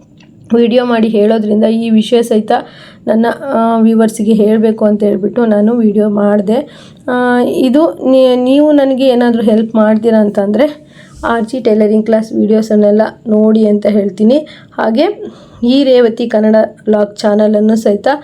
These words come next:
ಹೊಸಬ್ರು ನೋಡ್ತಾ ಇದ್ರೆ ಸಬ್ಸ್ಕ್ರೈಬ್ ಮಾಡ್ಕೊಂಡು ನೋಡಿ. ಹಾಗೆ ಇನ್ನೂ ಹೆಚ್ಚೆಚ್ಚು, ಆ, ಸೇವಿಂಗ್ಸ್ ಬಗ್ಗೆ ಆಗಿರ್ಬೋದು, ಆಮೇಲೆ ನಾವು ಹೇಗೆ,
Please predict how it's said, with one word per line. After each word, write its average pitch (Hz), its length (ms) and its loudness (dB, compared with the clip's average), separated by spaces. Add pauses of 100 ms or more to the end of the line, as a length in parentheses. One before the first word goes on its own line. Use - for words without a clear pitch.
(320)
ಹೊಸಬ್ರು 220 380 0
ನೋಡ್ತಾ 214 300 2
ಇದ್ರೆ 214 120 2
ಸಬ್ಸ್ಕ್ರೈಬ್ 208 460 -2
ಮಾಡ್ಕೊಂಡು 208 440 0
ನೋಡಿ. 202 240 0
ಹಾಗೆ 233 380 -2
ಇನ್ನೂ 247 260 2
ಹೆಚ್ಚೆಚ್ಚು, 254 720 -2 (380)
ಆ, 233 120 0
ಸೇವಿಂಗ್ಸ್ 233 480 0
ಬಗ್ಗೆ 208 260 0
ಆಗಿರ್ಬೋದು, 208 800 0
ಆಮೇಲೆ 254 720 -2
ನಾವು 240 160 -2
ಹೇಗೆ, 240 520 0